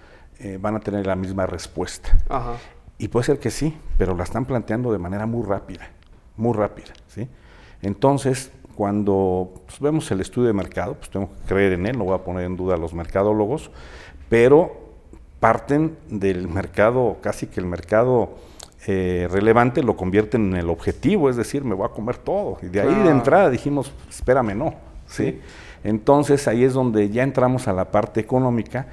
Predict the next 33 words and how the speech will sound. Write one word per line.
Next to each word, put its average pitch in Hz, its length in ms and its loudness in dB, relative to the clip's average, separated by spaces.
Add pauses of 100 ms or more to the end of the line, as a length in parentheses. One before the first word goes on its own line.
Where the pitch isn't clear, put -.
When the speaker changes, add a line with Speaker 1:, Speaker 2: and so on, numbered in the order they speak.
(240)
Speaker 1:
y 98 100 -4
vemos 123 480 2 (260)
lo 87 180 -8 (100)
que 85 100 -8
muchas 98 400 -4
veces, 104 640 -4
eh, 87 120 -8
coloquialmente 101 760 0
llamamos 98 400 0
como 90 260 -6
números 101 380 0
alegres. 87 500 -4 (180)
Ajá. 92 200 -2
Speaker 2:
Ajá. 139 340 -4 (240)
Speaker 1:
Donde 90 300 -2
no 113 140 4
hubo, 123 680 2 (140)
eh, 90 640 -8
esa 104 500 -2
previsión 110 640 0
de 101 200 0
moderada 98 640 2 (560)
y 120 100 2
hacemos 156 400 4
nosotros 131 500 0
un 123 120 0
ejercicio 113 560 -4
que - 80 -16
se - 180 -4
llama 104 440 0
prueba 107 340 6
de 104 80 6
estrés. - 560 -2